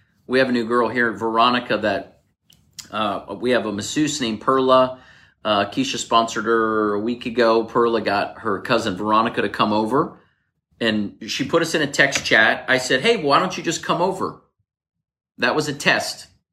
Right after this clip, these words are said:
That was a test to see if she had burning desire. "Come over." She's like, "Okay, can I come over today?" I said, "Yeah, come over right now. We're here now." And she goes, "Okay, I could be there in twenty minutes."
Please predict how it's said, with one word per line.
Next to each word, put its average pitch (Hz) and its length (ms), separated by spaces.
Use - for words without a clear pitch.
That 117 160
was 139 160
a 143 40
test 135 500
to 120 80
see 120 200
if 113 80
she 127 140
had 107 140
burning 113 260
desire. 101 480
"Come 165 160
over." 90 340
She's 123 160
like, - 240
"Okay, 165 520
can - 140
I 131 40
come 127 200
over 120 160
today?" 151 500
I 117 80
said, 151 160
"Yeah, 202 160
come 160 160
over 156 180
right 160 200
now. 170 200
We're 123 120
here 147 160
now." 131 340
And 110 140
she - 80
goes, 127 260
"Okay, 165 240
I 165 60
could 160 120
be 160 60
there 160 140
in 143 80
twenty 160 240
minutes." 127 460